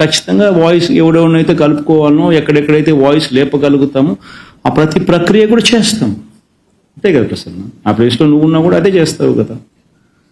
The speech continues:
అదే చేస్తాం. రాలేదంటే వాళ్ళని అడగాల నువ్వు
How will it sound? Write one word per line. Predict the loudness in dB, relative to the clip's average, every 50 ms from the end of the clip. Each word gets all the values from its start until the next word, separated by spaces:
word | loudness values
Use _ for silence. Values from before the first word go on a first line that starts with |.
| _ _ _ _ _ _ -4 0
అదే | 0 2 2 2
చేస్తాం. | 0 0 0 -2 -2 -2 0 0 0 2
రాలేదంటే | 2 2 2 2 2 2 2 2 2 2 2 2
వాళ్ళని | 2 2 2 2 2
అడగాల | 2 2 2 2 2 2 2
నువ్వు | 2 0 0 -2